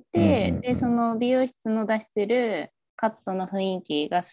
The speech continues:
Speaker 1: きだなみたいなところを見て、
Speaker 2: うん。うんうん。
Speaker 1: で、その中のショート得意ですって言ってる美容師さんの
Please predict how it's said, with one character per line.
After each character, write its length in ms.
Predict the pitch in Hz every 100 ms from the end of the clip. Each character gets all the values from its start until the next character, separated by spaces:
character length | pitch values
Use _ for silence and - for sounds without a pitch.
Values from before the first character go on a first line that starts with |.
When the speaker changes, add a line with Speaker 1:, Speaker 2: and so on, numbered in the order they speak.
| -
Speaker 1:
き 140 | 196 180
だ 120 | 165
な 420 | 180 214 220 220
み 140 | 208
た 120 | - 165
い 60 | 160
な 80 |
と 120 | 160 -
こ 160 | -
ろ 140 | 170 165
を 20 |
見 160 | 175
て、 540 | - - 302 247 151 -
Speaker 2:
う 60 | 95
ん。 40 |
う 20 | 90
ん 100 | -
う 40 | -
ん。 20 |
Speaker 1:
で、 400 | - 262 254 - _ _ -
そ 160 | -
の 80 | 277
中 280 | 294 294 262
の 360 | 262 285 226 -
シ 140 | -
ョ 60 | 247
ー 60 | 226
ト 120 | 180
得 280 | 185 - 196
意 80 |
で 120 | 170 165
す 40 |
っ 20 |
て 40 | -
言 100 | 165
っ 40 | 165 -
て 100 | 190
る 340 | 247 240 160 175
美 80 |
容 140 | 185 180
師 60 | -
さ 140 | 180
ん 140 | 170 190
の 340 | 262 202 -